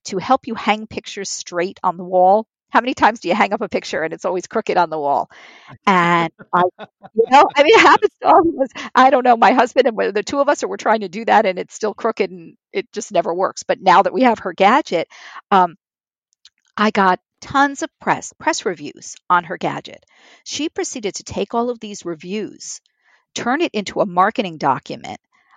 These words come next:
I had an opportunity for her to pitch Home Depot.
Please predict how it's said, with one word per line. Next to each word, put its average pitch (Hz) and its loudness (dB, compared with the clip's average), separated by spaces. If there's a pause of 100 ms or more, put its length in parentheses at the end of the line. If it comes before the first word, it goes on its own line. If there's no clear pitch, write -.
(220)
I 175 2
had 226 0
an 226 0
opportunity 196 -4
for 156 -8
her 170 -10
to - -16
pitch - -6
Home 175 -8
Depot. 175 -8